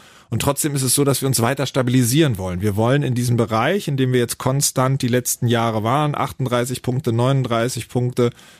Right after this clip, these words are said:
äh, sechster Platz, siebter Platz, ähm, da wieder hinspielen. So, wenn eine vier jetzt mal vorne steht, wäre das ja etwas, wo man sagen könnte, okay, da hätte eine Entwicklung wieder nach vorne stattgefunden.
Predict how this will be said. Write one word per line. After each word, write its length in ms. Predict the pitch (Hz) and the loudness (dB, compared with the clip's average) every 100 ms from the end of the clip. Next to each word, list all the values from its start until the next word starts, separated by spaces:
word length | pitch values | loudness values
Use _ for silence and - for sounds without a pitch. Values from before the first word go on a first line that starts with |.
| - | -6
äh, 160 | 110 104 | 0 2
sechster 360 | 123 - 127 | 0 0 -4
Platz, 280 | - 117 - | -2 -2 0
siebter 320 | 156 156 170 | -2 0 -2
Platz, 380 | - 165 165 - - - - - | 0 -2 -2 -8 -14 -20 -14 -2
ähm, 460 | 127 127 127 156 _ _ - | 0 0 -2 -6 _ _ -4
da 260 | 127 143 | 0 0
wieder 180 | 151 139 | 2 2
hinspielen. 520 | 135 175 - 123 101 | 4 4 2 2 0
So, 140 | 95 110 | 0 0
wenn 60 | |
eine 120 | 123 135 | 0 0
vier 220 | 190 190 | 4 4
jetzt 160 | 170 | 4
mal 100 | 160 | 0
vorne 300 | 156 156 151 | 0 2 2
steht, 280 | 147 143 147 - | 2 2 0 -2
wäre 640 | - - - - - 131 139 | -14 -14 -10 -12 -4 0 0
das 100 | 147 | 2
ja 160 | 143 | 0
etwas, 320 | 120 131 135 135 | 0 -2 -4 -2
wo 80 | |
man 180 | 135 127 | -2 0
sagen 280 | 127 127 131 | 0 0 0
könnte, 200 | 127 117 | -2 -2
okay, 220 | 123 156 | 0 0
da 160 | 143 113 - | 0 -2 -6
hätte 220 | 110 131 139 | -4 0 0
eine 160 | 127 | 0
Entwicklung 420 | 113 131 135 139 | 0 -2 0 0
wieder 180 | 127 113 | 2 0
nach 140 | 113 131 | 0 -2
vorne 300 | 123 120 117 | -2 -2 -2
stattgefunden. 800 | - - 160 156 170 165 180 | -4 -4 -4 0 0 0 -6